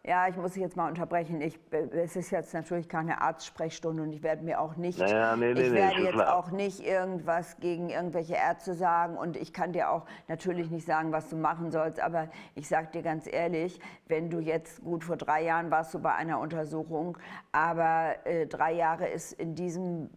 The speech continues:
Speaker 1: Bereich Medizin auch schon wieder eine lange Zeit. Es kann viel überholt sein.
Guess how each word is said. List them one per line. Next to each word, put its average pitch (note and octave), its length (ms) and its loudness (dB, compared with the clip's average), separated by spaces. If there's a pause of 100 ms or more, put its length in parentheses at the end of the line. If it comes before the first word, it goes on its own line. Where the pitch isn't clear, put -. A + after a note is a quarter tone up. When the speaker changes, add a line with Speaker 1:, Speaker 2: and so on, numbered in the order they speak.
Speaker 1:
Bereich D#3+ 540 0
Medizin E3+ 580 -4
auch E3 220 0
schon E3 260 -4
wieder E3 160 0
eine D#3+ 180 -2
lange E3 360 -2
Zeit. D#3 320 -2
Es D#3+ 100 -14
kann D3 200 -6
viel F3 220 -6
überholt E3 540 -2
sein. D#3+ 240 0